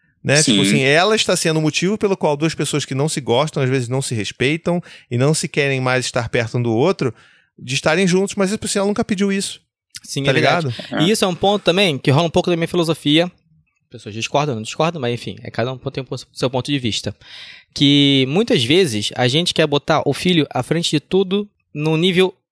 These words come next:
Speaker 3: extremado, assim, a, a, é, tipo, quase um endeusamento.
Speaker 1: Aham.
Speaker 3: E a gente esquece muito da gente.
Speaker 1: Ah,
Speaker 3: A
Speaker 1: sim.
Speaker 3: gente tem uma única vida e a gente também tem a nossa felicidade.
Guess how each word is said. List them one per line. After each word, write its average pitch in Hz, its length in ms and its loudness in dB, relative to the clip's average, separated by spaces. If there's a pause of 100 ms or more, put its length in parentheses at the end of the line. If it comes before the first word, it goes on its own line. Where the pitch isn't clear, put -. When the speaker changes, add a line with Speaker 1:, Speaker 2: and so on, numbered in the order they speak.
Speaker 3:
extremado, 135 540 2
assim, 123 360 -4
a, 131 340 -6
a, 131 120 -6
é, 123 280 0
tipo, - 300 -2
quase 170 400 2 (160)
um 160 140 -2
endeusamento. 156 720 0
Speaker 1:
Aham. 117 280 0 (240)
Speaker 3:
E 135 460 4
a 147 80 2
gente 170 180 0
esquece - 460 0
muito 156 140 -2
da 170 100 4
gente. 135 320 0 (240)
Speaker 1:
Ah, 101 180 -2
Speaker 3:
A - 40 4
Speaker 1:
sim. - 60 2
Speaker 3:
gente 147 340 2
tem 175 120 2
uma 165 120 -2
única 208 240 2
vida 220 360 2 (140)
e 175 80 2
a 160 80 6
gente 160 300 0
também 190 240 0
tem 202 160 2
a 214 40 0
nossa 180 240 0
felicidade. 131 640 0